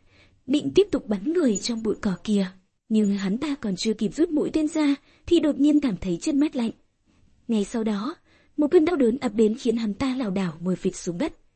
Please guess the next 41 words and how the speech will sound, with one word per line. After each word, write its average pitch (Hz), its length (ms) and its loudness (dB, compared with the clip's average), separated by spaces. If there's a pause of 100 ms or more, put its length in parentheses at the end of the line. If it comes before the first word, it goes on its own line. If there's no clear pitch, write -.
(180)
"Chân 285 220 2
của 240 180 -4
ta, 233 360 -4 (480)
chân 220 240 0
của 170 120 -6
ta!" 196 360 -4 (360)
Dương 302 240 4
Thụ - 140 -6
Phúc - 240 -4
hoảng 220 220 -4
sợ - 320 -6
kêu 220 140 2
lên, 202 220 4 (300)
bởi 220 160 2
vì 208 180 0
hắn 196 200 -2
ta 277 140 -4
phát 349 180 -4
chân 294 180 2
trái 220 240 -4
của 294 120 -2
mình 208 300 2
đã 185 100 -8
biến 190 260 2
mất, 392 180 2 (440)
chỉ - 220 -2
còn 226 160 0
lại 240 160 -2
một 240 160 0
khúc 403 140 2
xương 262 240 0
ống 208 200 -4
chân 302 220 2
vụn 269 200 -2
màu 208 180 -2
trắng. 196 320 -2 (500)
Máu 254 180 2
chảy 330 200 -2
ra 247 140 -2
hòa 214 220 -2
quyện - 300 0